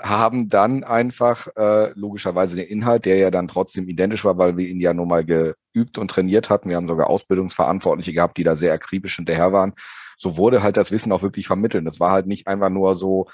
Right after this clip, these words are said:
ein Platzhalter von wegen, da stehen Informationen, wir geben das ab und drucken das aus damals noch, und geben das einfach nachher dann in der, ähm, Prüfung ab und lassen das entsprechend dann kontrollieren, dass halt auch die Lehrinhalte vermittelt worden sind, sondern wir hatten halt auch intern Unterricht,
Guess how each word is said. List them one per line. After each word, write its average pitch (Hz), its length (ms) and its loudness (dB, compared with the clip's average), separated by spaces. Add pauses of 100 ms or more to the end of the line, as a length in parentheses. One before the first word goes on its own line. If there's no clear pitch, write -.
(140)
ein 98 60 -10
Platzhalter 104 520 2
von 92 180 -6
wegen, 95 160 -4
da 92 100 0
stehen 98 220 -4
Informationen, 98 680 -2
wir 92 80 -2
geben 92 260 -4
das 85 160 0
ab 110 180 0
und 95 120 -2
drucken - 240 -6
das 82 140 0
aus - 280 2
damals 101 420 0
noch, 110 200 0 (440)
und 95 200 0
geben 95 200 -2
das 90 140 0
einfach 90 320 0
nachher 87 260 2
dann 85 280 0
in 85 140 -6
der, 82 380 2
ähm, 78 440 -4
Prüfung 98 340 -2
ab 107 180 2
und 98 120 -4
lassen 92 200 2
das 87 160 0
entsprechend 87 460 -2
dann 85 140 2
kontrollieren, 87 500 -2
dass 90 160 -2
halt 80 140 0
auch 80 120 0
die 82 120 -4
Lehrinhalte 80 600 0
vermittelt 98 480 -2
worden 98 220 4
sind, 92 260 -2 (320)
sondern 87 280 0
wir 85 100 4
hatten 87 220 0
halt 85 140 2
auch 82 260 0
intern 87 420 -2
Unterricht, 107 600 0